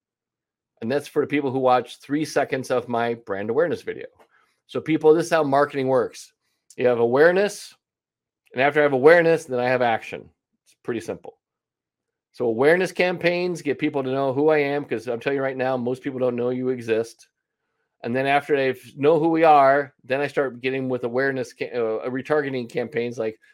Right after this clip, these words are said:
"Come down for happy hour. Hey, Thursday we have this. Friday we have this.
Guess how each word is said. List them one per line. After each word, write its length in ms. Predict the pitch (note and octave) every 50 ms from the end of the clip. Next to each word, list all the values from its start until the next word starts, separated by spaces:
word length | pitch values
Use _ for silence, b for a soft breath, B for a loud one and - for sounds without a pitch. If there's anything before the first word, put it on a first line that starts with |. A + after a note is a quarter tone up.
| b b
"Come 140 | - D#3 D3+
down 220 | E3 E3+ F3+ F3
for 120 | - F3 D#3+
happy 320 | E3 F#3+ G3 F3 E3+ D#3+
hour. 460 | D3 C#3 C#3 C3 A#2+ A#2 A2+ G#2+ G#2+
Hey, 160 | A2 D3+ D#3+ D3
Thursday 380 | - E3 F3 E3+ D3+ E3+ E3+
we 120 | E3 E3 D3
have 220 | D#3 D#3+ D#3+ D#3+ D#3+
this. 360 | F3 F#3 F#3 E3+ D3 C3 -
Friday 280 | - - C3+ C#3 D#3 E3+
we 120 | E3+ E3
have 240 | D#3 D#3+ D#3+ D#3 E3+
this. 480 | F3+ F3+ E3+ D#3+ D3 B2+ A2+ - _